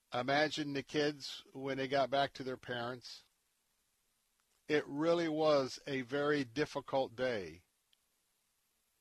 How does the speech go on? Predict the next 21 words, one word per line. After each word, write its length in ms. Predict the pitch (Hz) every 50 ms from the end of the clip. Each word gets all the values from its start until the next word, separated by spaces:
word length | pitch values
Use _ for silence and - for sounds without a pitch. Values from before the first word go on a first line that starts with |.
| _ _ _ _ _ _ _ _ _ _ _ _ _ _ _ _ _ _ -
in 140 | 135 123 123
American 480 | 120 120 120 120 113 - - 110 98
history. 400 | 95 110 104 - - - - - - _ _ _ _ _ _ _ _ _ _ _ _ _ _ _ _ _ _ _ _ _ _ _ _ _ _ _ _ _ _ _ _ _ _ _ _ _ _ _ _ _ _ _ _ _ _ _ _ _ -
And 200 | 131 139 139 147
if 180 | 143 139 - 143
you 160 | 139 135 135
have 160 | 156 165 147
a 60 | 147
chance 340 | 135 - 170 160 156 160 -
to 120 | - 147 135
go 140 | 135 147 147
to 60 | 139
the 80 | 135
Kennedy 340 | - - 156 143 135 127 127
Space 360 | - - - 147 147 147 135
Center, 460 | - - 131 123 123 123 123 123 117 -
you 180 | 135 135 135 131
will 200 | 123 123 123 117
see 400 | - - 143 143 135 135 135 131
the, 340 | 120 123 127 123 120 120 113
um, 320 | 110 107 104 101 98 95